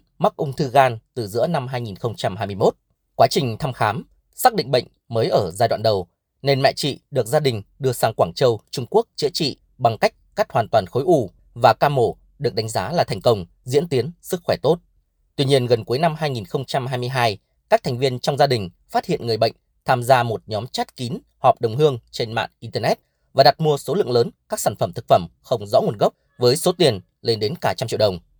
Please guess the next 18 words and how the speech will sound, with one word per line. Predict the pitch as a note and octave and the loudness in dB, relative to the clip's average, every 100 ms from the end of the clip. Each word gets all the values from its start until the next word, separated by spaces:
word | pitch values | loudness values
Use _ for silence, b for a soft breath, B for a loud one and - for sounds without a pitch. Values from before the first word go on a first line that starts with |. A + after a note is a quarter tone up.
| _ _ - | _ _ 0
Nhóm | B2 D#3+ | 2 2
thông | G3+ | 2
tin | F#3 | 2
này | C#3+ G#2+ - _ | 2 2 -2 _
chỉ | - | -8
cho | G#3 C#3 | -2 0
phép | F#3+ - | 0 0
người | C3 | -2
bệnh | A2+ A2 - _ | 0 -2 -6 _
tham | - B2 | -2 2
gia | B2 | 2
tương | A#2 C#3 | 2 -2
tác | A#2+ G3+ - | 0 -2 0
một | C#3 A2+ | -4 0
mình, | B2+ A#2 F2+ _ - | 2 0 -2 _ -2
có | D3 | 0
mật | G3 - | 0 2
khẩu | A#2+ | 2